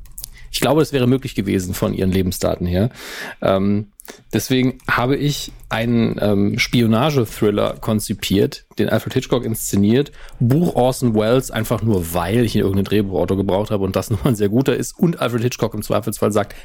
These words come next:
„Das ist scheiße, Orson, das nehmen wir raus.“ Ähm,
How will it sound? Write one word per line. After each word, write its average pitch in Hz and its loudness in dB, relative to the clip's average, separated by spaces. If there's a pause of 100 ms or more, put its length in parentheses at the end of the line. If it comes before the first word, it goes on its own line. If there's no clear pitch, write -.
„Das - 0
ist - -6
scheiße, 135 -2
Orson, 127 0
das 110 0
nehmen 113 4
wir 110 4
raus.“ - -2 (880)
Ähm, 110 0